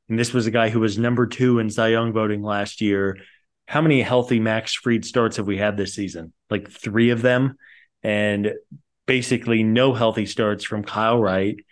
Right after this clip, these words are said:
The bullpen has been very Jekyll and Hyde, though recently it's been good, but there have been some real rough patches. Um, yeah, I mean, I don't know what else you can ask for. And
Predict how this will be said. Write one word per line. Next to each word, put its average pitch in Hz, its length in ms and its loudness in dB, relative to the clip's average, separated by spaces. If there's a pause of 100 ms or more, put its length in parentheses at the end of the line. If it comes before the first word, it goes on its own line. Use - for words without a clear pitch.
(240)
The - 80 -8
bullpen 117 520 2
has 107 140 0
been 104 160 0
very 110 220 2
Jekyll 110 380 -2
and 120 120 -2
Hyde, 101 520 -4
though 95 260 -6 (120)
recently 143 420 2
it's 104 140 -4
been 104 220 0
good, 104 280 0
but 117 140 -2
there 127 160 2
have 107 100 -2
been 113 180 2
some 107 240 -4
real 117 140 4
rough 113 340 0
patches. 98 600 -4 (560)
Um, 82 360 -16
yeah, 120 240 2
I 117 60 2
mean, 123 140 2
I 123 60 4
don't 156 100 2
know 151 80 4
what 143 100 6
else 131 180 2
you 123 120 2
can 117 100 0
ask 113 260 -2
for. - 240 -10 (260)
And 107 640 0